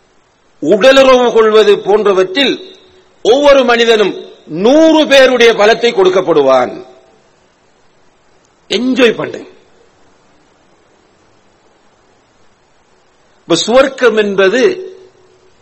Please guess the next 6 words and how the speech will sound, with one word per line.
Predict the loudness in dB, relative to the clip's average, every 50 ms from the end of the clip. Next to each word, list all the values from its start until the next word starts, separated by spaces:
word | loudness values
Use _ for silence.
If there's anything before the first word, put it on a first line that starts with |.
| _ _
இதுதான் | -4 -2 0 2 2 2 0 -2 -4
சகோதர | -6 -6 -4 -4 -4 -4 -4 -6
சகோதரிகளே. | -8 -10 -12 -12 -10 -10 -10 -12 -14 -14 -18 -18 -20 -20 _ _ _ _ _ _ _ _ _ _ _ _ _ _ _ _ _ _ -2
குர்ஆனும் | 0 2 2 2 2 0 0 0 -2 -2
ஹதீஸும் | -4 -4 -4 -4 -4 -6 -4 -4 -4 -4 -2
சொன்ன | -2 -2 -2 0 0 0 -2 -2 -6